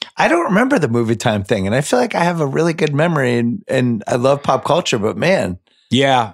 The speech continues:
Speaker 2: Uh, I'll get you a
Speaker 1: I always
Speaker 2: hat.
Speaker 1: thought, but now, now that you said that, I'm like, "Oh yeah, E wasn't always E." 'Cause I remember when they became E, I was like, "E? That's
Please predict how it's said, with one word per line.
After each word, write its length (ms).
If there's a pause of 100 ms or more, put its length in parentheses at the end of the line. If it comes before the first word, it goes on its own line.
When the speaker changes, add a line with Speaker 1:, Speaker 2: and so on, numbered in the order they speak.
(140)
Speaker 2:
Uh, 140
I'll 320
get 200
you 60
a 40
Speaker 1:
I 120
always 160
Speaker 2:
hat. 300
Speaker 1:
thought, 240
but 180
now, 260
now 240
that 140
you 140
said 300
that, 200
I'm 160
like, 360
"Oh 200
yeah, 300
E 260
wasn't 380
always 240
E." 100
'Cause 220
I 60
remember 340
when 120
they 100
became 480
E, 460 (640)
I 20
was 120
like, 280
"E? 460
That's 400